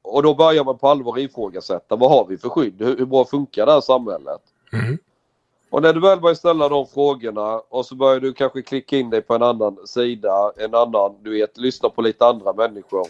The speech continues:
Speaker 1: och så upptäcker du ju precis det här som, ja, jättemånga redan pratar om.
Speaker 2: Det räcker med att googla fram en lista över vilka myndigheter vi har i det här landet.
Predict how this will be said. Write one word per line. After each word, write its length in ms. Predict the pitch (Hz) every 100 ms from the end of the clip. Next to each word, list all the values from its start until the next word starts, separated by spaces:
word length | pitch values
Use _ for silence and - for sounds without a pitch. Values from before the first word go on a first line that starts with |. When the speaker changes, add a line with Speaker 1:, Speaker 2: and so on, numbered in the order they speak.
| 107
Speaker 1:
och 80 |
så 100 | 107
upptäcker 480 | 131 - 104 - 101
du 120 | 92
ju 80 | 98
precis 400 | - 104 113 98
det 120 | -
här 100 | 101
som, 420 | 98 95 98 85 73 - -
ja, 300 | 101 85 78
jättemånga 520 | 113 117 101 90 90
redan 240 | 95 98 87
pratar 420 | 101 101 - 69
om. 180 | 65 - _ - - -
Speaker 2:
Det 120 | 127
räcker 400 | 156 - _ 135
med 180 | 123 113
att 160 | 110
googla 300 | 113 113 113
fram 320 | 107 117 120 107
en 260 | 101 107
lista 380 | 110 - - 120
över 260 | 107 104 107
vilka 300 | 101 - 110
myndigheter 680 | 107 101 101 98 123 120 101
vi 80 |
har 240 | 92 90 90
i 20 |
det 80 | 85
här 80 | 95
landet. 540 | 92 85 73 - -